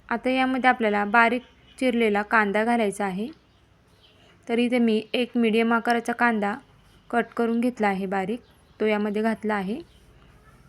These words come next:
आता आपल्याला कांदा तेलामध्ये परतून घ्यायचा आहे. चॅनलवर नवीन असेल तर प्लीज एक लाईक, एक सबस्क्राईब नक्कीच करा. नवीन यूट्यूबरसाठी तुमचं एक लाईक, एक सबस्क्राईब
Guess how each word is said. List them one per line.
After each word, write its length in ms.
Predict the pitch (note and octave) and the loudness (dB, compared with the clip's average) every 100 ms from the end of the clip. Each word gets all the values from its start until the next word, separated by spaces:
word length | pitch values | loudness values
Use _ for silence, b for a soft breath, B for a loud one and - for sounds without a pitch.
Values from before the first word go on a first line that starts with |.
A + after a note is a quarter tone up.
| - - | -16 -8
आता 220 | A3+ B3+ | 0 0
आपल्याला 300 | B3+ C4 B3 | 0 2 2
कांदा 520 | A#3+ A#3+ A3 G#3+ G#3 - _ _ _ - _ - _ - - | 4 2 4 0 0 -4 _ _ _ -20 _ -20 _ -10 -2
तेलामध्ये 440 | A#3 A3+ A3 A3+ | 0 2 0 -2
परतून 480 | A#3+ A3+ G3 A#3 A#3 | 2 0 2 -2 0
घ्यायचा 280 | B3 A#3+ G#3+ | 2 0 0
आहे. 220 | G3+ A#3+ F4 - - - - - - - - - - _ - - - - | -2 -4 -8 -20 -20 -20 -20 -20 -20 -20 -20 -20 -20 _ -20 -20 -20 0
चॅनलवर 540 | A#3+ G#3+ G#3+ A3+ A#3+ A#3+ | 4 4 4 2 0 0
नवीन 340 | A#3+ A#3 A#3 | 0 0 0
असेल 280 | A#3 A#3+ A#3 B3 | -2 -4 -6 -8
तर 40 | |
प्लीज 380 | A#3+ A3+ A#3+ A3+ - | -8 -4 -4 -4 -2
एक 220 | A#3 A#3 | -2 0
लाईक, 220 | A3 G#3+ G#3+ | 2 2 0
एक 200 | - G#3+ | -2 -4
सबस्क्राईब 520 | - G#3+ - - A3 A3 | -2 -6 -6 -4 -4 -2
नक्कीच 440 | G#3 G3 - A3 | -4 -6 -8 -10
करा. 260 | - A3+ G#3+ C#4+ A#3 | -4 -2 -2 -6 -4
नवीन 400 | A3 A3 A#3+ B3 | -2 0 0 -2
यूट्यूबरसाठी 760 | B3+ C4 B3+ B3 B3+ A#3+ G#3+ - | -4 -4 -4 -4 -4 -4 -6 -4
तुमचं 260 | A3+ G#3 A3+ | -4 -4 -4
एक 320 | - A3 A3 | -4 -4 -2
लाईक, 220 | G#3+ G3+ - - | -2 -2 -6 -6
एक 220 | G#3+ G#3+ | -6 -4
सबस्क्राईब 600 | G#3+ G#3 _ G#3 G3+ | -8 -8 _ -6 -4